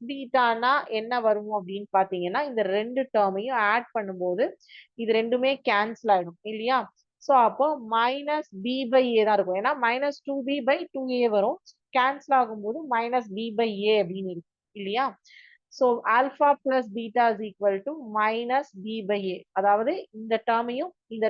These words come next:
டேர்மையும் ஆட் பண்ணுவீங்க. இந்த டேர்ம் ரெண்டும் கேன்சல், இது plus square root of b squared minus four A C, இது minus square root of b squared minus four A C. இது ரெண்டும் கேன்சல் ஆயிடும். So, minus b minus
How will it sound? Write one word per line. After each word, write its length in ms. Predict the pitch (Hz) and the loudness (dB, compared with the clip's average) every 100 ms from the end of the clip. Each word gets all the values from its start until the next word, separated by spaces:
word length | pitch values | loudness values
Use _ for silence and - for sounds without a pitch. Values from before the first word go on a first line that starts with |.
| 190 | 2
டேர்மையும் 400 | 220 226 269 359 - 202 | 0 0 -4 -8 -4 0
ஆட் 160 | 214 226 - | 0 -2 -6
பண்ணுவீங்க. 460 | 220 214 214 208 277 370 _ - - - _ _ _ _ _ _ 220 | -6 -4 -6 -2 -2 -4 _ -20 -20 -20 _ _ _ _ _ _ -10
இந்த 200 | 220 220 220 - _ _ _ _ - | 0 4 4 4 _ _ _ _ 2
டேர்ம் 240 | 269 302 294 _ 208 | 4 4 0 _ -2
ரெண்டும் 380 | 220 233 262 339 - 254 | 0 0 -2 -2 -4 0
கேன்சல், 340 | 226 226 226 | 0 0 -6
இது 100 | 208 196 - | -6 -4 2
plus 200 | 262 262 _ 202 _ | 2 2 _ -20 _
square 220 | - 247 247 | 0 2 4
root 120 | 233 | 4
of 60 | 247 | 0
b 80 | 214 220 | 0 -2
squared 200 | 254 240 | -2 0
minus 180 | 233 226 - | -4 -6 -4
four 100 | 240 | -2
A 20 | 247 | -2
C, 20 | 320 | -6
இது 80 | 277 220 | -6 -2
minus 260 | 233 269 - | 0 -2 0
square 180 | 247 220 | 0 2
root 100 | 226 | 0
of 40 | 196 | -2
b 80 | 208 | -6
squared 220 | - 220 202 | -4 -2 0
minus 180 | 196 196 | -2 -4
four 100 | 202 185 | -4 -4
A 40 | |
C. 100 | - - 208 | -6 -14 -4
இது 80 | 202 | -2
ரெண்டும் 260 | 202 233 254 - - | 0 -2 -4 -8 -2
கேன்சல் 480 | 214 214 214 - 214 | 0 0 -4 -2 2
ஆயிடும். 320 | 208 208 247 - _ - - _ | 4 2 -2 -6 _ -20 -20 _
So, 80 | - 233 220 214 | -2 0 0 -2
minus 400 | 220 254 269 226 | -2 -2 -4 -4
b 100 | 262 285 262 | -6 -4 -2
minus 320 | 233 226 208 | -2 -4 -6